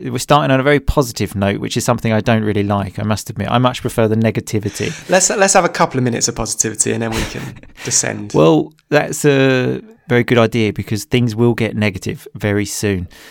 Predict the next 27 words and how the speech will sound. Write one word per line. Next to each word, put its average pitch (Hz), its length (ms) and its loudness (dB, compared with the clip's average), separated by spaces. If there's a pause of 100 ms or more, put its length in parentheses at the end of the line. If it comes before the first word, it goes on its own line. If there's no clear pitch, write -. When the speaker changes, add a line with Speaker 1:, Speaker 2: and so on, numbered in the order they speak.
(180)
Speaker 1:
Um, 139 160 4
but 170 160 2
you've 185 260 0
been 185 560 2
writing 180 420 0
your 175 300 0
thesis, - 880 -2
is 135 140 -6
that 156 160 -2
right? 170 400 -2
Speaker 2:
Yeah, 175 160 4
I 175 40 4
mean, 180 120 6
I 185 40 8
don't 202 120 6
know 175 80 2
how 170 180 4
much 143 280 0
we 127 100 -2
really 135 340 2
want 117 220 -2
to - 40 -6
talk 113 140 -6
about - 160 -2
this. 123 140 -6
It's - 180 -2
quite, 165 720 4